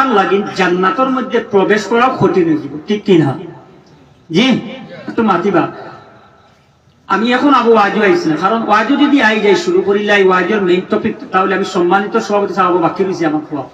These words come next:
এর আগে মাহফিল দিয়ে আমি মায়ার নবীজির দুরূদ শরীফ দিয়ে শুরু করতাম, ওটা বুঝাইতাম সাইয়ার।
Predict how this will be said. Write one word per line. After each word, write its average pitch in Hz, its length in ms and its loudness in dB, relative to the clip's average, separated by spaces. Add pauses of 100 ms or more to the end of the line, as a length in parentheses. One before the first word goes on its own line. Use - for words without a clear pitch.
(420)
এর 233 140 2
আগে 247 200 0
মাহফিল 277 440 2
দিয়ে 254 140 -2
আমি 190 220 2 (600)
মায়ার 202 340 2
নবীজির 254 420 0
দুরূদ 208 180 -2
শরীফ 240 220 -8
দিয়ে 254 140 -4 (100)
শুরু 202 180 -2
করতাম, 214 320 0
ওটা 220 120 0
বুঝাইতাম 202 460 -2
সাইয়ার। 151 360 -2